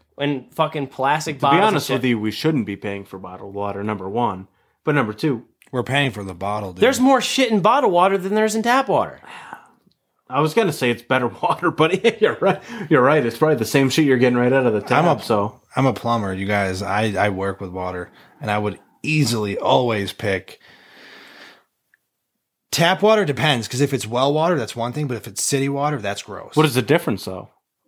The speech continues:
Speaker 3: Well water's from the actual ground. City waters comes from
Speaker 1: From
Speaker 3: the
Speaker 1: the water
Speaker 3: fucking,
Speaker 1: tower.
Speaker 3: the water
Speaker 1: I get the
Speaker 3: tower.
Speaker 1: water tower.
Speaker 3: That's gross,
Speaker 1: Why?
Speaker 3: man.
Speaker 2: 'Cause
Speaker 1: They're
Speaker 2: you're getting
Speaker 1: redoing
Speaker 2: all the
Speaker 1: whole,
Speaker 2: shit
Speaker 1: no,
Speaker 2: residue,
Speaker 1: they're,
Speaker 2: right?
Speaker 1: they're, no, they're redoing the whole water tower right now. It's gonna be
Speaker 2: No,
Speaker 1: a whole
Speaker 2: but I
Speaker 1: new
Speaker 2: know,
Speaker 1: water
Speaker 2: but
Speaker 1: tower.
Speaker 2: with the,
Speaker 3: No,
Speaker 2: with
Speaker 3: that's
Speaker 2: the
Speaker 3: a,
Speaker 2: well, you're getting, like,
Speaker 3: that's a
Speaker 2: shit
Speaker 3: ghost
Speaker 2: residue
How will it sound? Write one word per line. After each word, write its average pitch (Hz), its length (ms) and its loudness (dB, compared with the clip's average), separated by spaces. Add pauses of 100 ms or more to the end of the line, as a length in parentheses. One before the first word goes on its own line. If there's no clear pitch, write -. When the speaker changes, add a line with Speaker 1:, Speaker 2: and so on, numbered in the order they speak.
(120)
Speaker 3:
Well 143 260 2
water's 127 320 2
from 120 160 -6
the 107 80 -4
actual 107 300 -4
ground. 104 500 -2
City 147 260 0
waters 101 380 -6
comes 110 240 -10
from 107 160 -12
Speaker 1:
From 151 120 0
Speaker 3:
the 151 80 4
Speaker 1:
the 151 60 4
water 190 160 6
Speaker 3:
fucking, 107 100 -4
Speaker 1:
tower. 98 240 -2
Speaker 3:
the 104 80 -10
water 127 280 -6
Speaker 1:
I 135 100 4
get 190 140 -2
the 190 80 -2
Speaker 3:
tower. - 20 0
Speaker 1:
water 214 180 2
tower. 107 200 -6
Speaker 3:
That's 95 160 -8
gross, 110 520 -6
Speaker 1:
Why? 180 220 0
Speaker 3:
man. 107 120 -10 (560)
Speaker 2:
'Cause 170 120 2
Speaker 1:
They're 180 140 4
Speaker 2:
you're 202 40 2
getting 202 160 4
Speaker 1:
redoing - 40 6
Speaker 2:
all 180 100 4
the 196 80 4
Speaker 1:
whole, 196 100 2
Speaker 2:
shit 202 140 2
Speaker 1:
no, 202 60 -2
Speaker 2:
residue, 175 320 4
Speaker 1:
they're, 107 180 2
Speaker 2:
right? 110 480 0
Speaker 1:
they're, 202 80 2
no, 196 60 0
they're 127 120 -2
redoing 170 300 -2
the 156 80 -6
whole 156 100 -6
water 160 200 -2
tower 113 220 -8
right 92 80 -10
now. 87 100 -12
It's - 80 -18
gonna 123 80 -6
be 185 40 2
Speaker 2:
No, 214 40 6
Speaker 1:
a 220 40 4
whole 165 80 4
Speaker 2:
but 147 60 4
I 147 80 6
Speaker 1:
new 165 60 2
Speaker 2:
know, 190 80 6
Speaker 1:
water 170 100 4
Speaker 2:
but 135 60 2
Speaker 1:
tower. 123 100 0
Speaker 2:
with 127 140 -2
the, 127 40 0
Speaker 3:
No, 123 220 0
Speaker 2:
with 113 80 -2
Speaker 3:
that's 143 160 0
Speaker 2:
the 117 60 2
Speaker 3:
a, - 20 -4
Speaker 2:
well, 139 320 4
you're 113 120 -2
getting, 117 320 -2
like, 101 140 -6
Speaker 3:
that's 139 120 -4
a - 20 -8
Speaker 2:
shit 123 160 2
Speaker 3:
ghost 135 140 2
Speaker 2:
residue 127 140 2